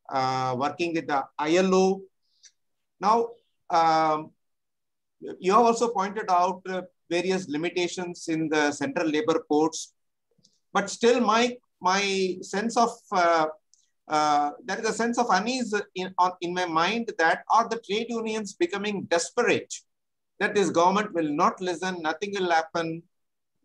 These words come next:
So, uh, the, I mean, I would like to know from the re-, uh, remaining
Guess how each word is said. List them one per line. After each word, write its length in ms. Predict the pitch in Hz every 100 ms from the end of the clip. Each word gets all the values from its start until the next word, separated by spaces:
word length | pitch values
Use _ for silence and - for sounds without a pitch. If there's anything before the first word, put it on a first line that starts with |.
| _ _ _ _ _
So, 400 | - 233 233 - - _ _ _ - -
uh, 100 | 190
the, 260 | 208 208 -
I 80 |
mean, 140 | 208 233
I 100 | 214
would 180 | 240 226
like 240 | 247 254
to 100 | 240
know 280 | 208 240 262
from 220 | - 220 202
the 160 | 190
re-, 200 | 180 185 185
uh, 100 | 170
remaining 400 | 175 226 233